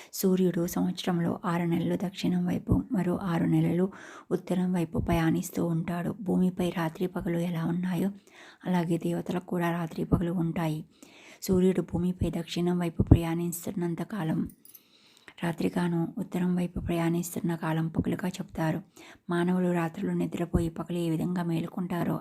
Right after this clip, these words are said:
అలాగే దేవతలు కూడా ఉత్తరాయణంలో మేల్కొని ఉంటారని, ఈ సమయంలో భక్తితో ఏం కోరుకున్నా దేవతలు తీరుస్తారని పండితులు చెప్తారు. ఈ విషయం అందరికీ తెలియజేయడం కోసం పెద్దలు ఈ పండుగను పెద్ద పండుగగా జరపడం మొదలుపెట్టారట.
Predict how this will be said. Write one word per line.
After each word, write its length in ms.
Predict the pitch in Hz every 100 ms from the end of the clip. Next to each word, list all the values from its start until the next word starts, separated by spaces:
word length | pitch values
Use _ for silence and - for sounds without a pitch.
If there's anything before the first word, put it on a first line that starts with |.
| -
అలాగే 300 | 202 175 185
దేవతలు 420 | - 170 180 -
కూడా 300 | 202 - 170
ఉత్తరాయణంలో 680 | 170 160 - 196 170 190 180
మేల్కొని 400 | 175 170 - 180
ఉంటారని, 580 | 175 170 170 165 165 156 - - - - -
ఈ 100 | 190
సమయంలో 580 | 185 175 170 170 175 180
భక్తితో 480 | 185 180 - - 180
ఏం 260 | 170 165
కోరుకున్నా 500 | 165 175 180 - 180
దేవతలు 440 | 165 170 165 - 196
తీరుస్తారని 800 | 196 170 180 - 170 170 165 - - - - - _
పండితులు 340 | 180 175 170
చెప్తారు. 520 | 175 - - 170 160 185 - - - _ _ _ 202
ఈ 80 |
విషయం 360 | 180 160 - 185
అందరికీ 680 | 180 175 180 - - 185 - _ _ _ _ _
తెలియజేయడం 680 | - 175 170 180 185 180 175
కోసం 320 | 180 175 185 185
పెద్దలు 380 | 185 180 185
ఈ 80 | 185
పండుగను 600 | 180 - 170 190 190 214 -
పెద్ద 200 | 196 165
పండుగగా 520 | 175 - 175 160 - 175
జరపడం 500 | 175 160 165 175 175
మొదలుపెట్టారట. 880 | 170 170 175 - 170 160 160 156